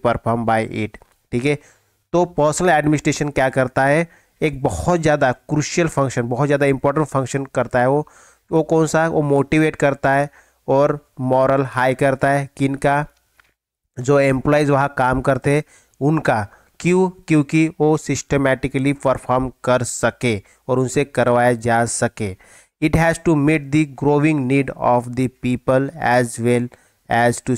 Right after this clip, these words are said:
satisfy the increasing expectation of the employees। तो आज के समय में एम्प्लॉइज का एक्सपेक्टेशन बहुत ज़्यादा बढ़ गया है,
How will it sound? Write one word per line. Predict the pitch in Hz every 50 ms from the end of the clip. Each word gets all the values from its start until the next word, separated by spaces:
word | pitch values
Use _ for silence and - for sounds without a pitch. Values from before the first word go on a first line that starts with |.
| - -
satisfy | 123 123 - - 135 - - 135 131 135 127
the | 135 135 - -
increasing | 139 135 127 - 151 147 143 151 156 147 131 120
expectation | - - - 131 - _ - 127 117 - 127 127
of | 123 120 113 113
the | 135 151 170 165 _ _ _ _ _ - -
employees। | 117 117 110 - - 117 110 110 107 - - _ _ _ _ -
तो | 143
आज | 139 123 123 123 127 123 -
के | - 143
समय | 135 - 135 127 127 127 123
में | 123 131 135 135 151 - -
एम्प्लॉइज | - 131 131 135 135 151 156 160 160 -
का | - 143
एक्सपेक्टेशन | 131 131 - - - 135 - - - 135 120 - 135 131 123
बहुत | 117 101 104 131 131
ज़्यादा | 135 127 123 131 123
बढ़ | 110 117 131 131
गया | 135 135 135 135
है, | 143 143